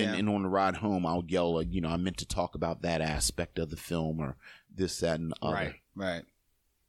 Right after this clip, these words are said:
Speaker 2: The only thing that I al-, the only episode that I always go to where I think I would come close to a do-over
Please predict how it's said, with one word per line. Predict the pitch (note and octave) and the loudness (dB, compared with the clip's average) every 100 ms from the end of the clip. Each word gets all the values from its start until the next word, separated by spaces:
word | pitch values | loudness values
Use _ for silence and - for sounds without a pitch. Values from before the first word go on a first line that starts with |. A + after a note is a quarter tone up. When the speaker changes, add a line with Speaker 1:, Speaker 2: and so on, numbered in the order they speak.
| _ _ _ - - - | _ _ _ -14 -12 -2
Speaker 2:
The | E3+ A#3 | 2 4
only | D4+ F4 | 4 4
thing | A#3+ F#3+ | 2 2
that | D3 | 4
I | B2+ - | 4 4
al-, | A#2 A#2 A#2+ | 4 4 2
the | C3 | 2
only | G3+ G#3 - | 2 0 0
episode | B2+ C3 - A#2 | -2 -2 2 2
that | G2 F#2+ | 4 2
I | F2+ - | 2 0
always | - G#2+ A2 G#2 G2+ G2+ F2 | 2 4 4 4 4 4 0
go | - F#2 F2+ E2 | -4 2 2 2
to | - D#2 D#2+ | 0 0 0
where | F2 F2+ F2 F2 - _ _ _ | 2 2 2 -2 -6 _ _ _
I | F#2+ F#2+ | -2 -2
think | - - G#2 F#2+ - - - _ _ _ _ _ _ _ _ _ - | -4 -4 -2 -2 -4 -12 -14 _ _ _ _ _ _ _ _ _ -2
I | G#2 | 0
would | A2 G#2 - | 2 0 0
come | B2 G#2 | -2 -2
close | - G#2 F#2+ - | -2 0 0 -2
to | G2 E2+ | -2 -2
a | D#2+ - _ - | -2 -10 _ -2
do-over | G2 E2+ - D#2 D2+ C#2+ - | 2 2 0 -2 -2 -4 -10